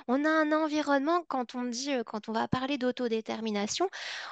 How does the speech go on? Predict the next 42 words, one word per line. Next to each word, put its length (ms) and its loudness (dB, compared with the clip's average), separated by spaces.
on 60 6
va, 200 8
on 80 6
dit 160 4
parfois 340 4
des 120 6
mots 120 4
un 160 6
peu 140 4
barbares, 440 2
parfois 300 2
on 40 6
va 60 6
dire 220 0
un 160 2
environnement 580 0
incapacitant, 920 0
ou 80 2
en 40 4
tout 140 -6
cas 140 0
un 180 2
environnement 640 2
qui 180 -2
peut 140 4
être 240 6
porteur, 480 4
qui 160 -6
peut 160 6
nous 280 4
amener, 480 6
nous 380 4
aider 340 6
à 140 6
mener 360 4
à 140 8
bien 300 2
nos 240 2
objectifs 640 -2
ou 60 0
certains 520 2
objectifs, 560 0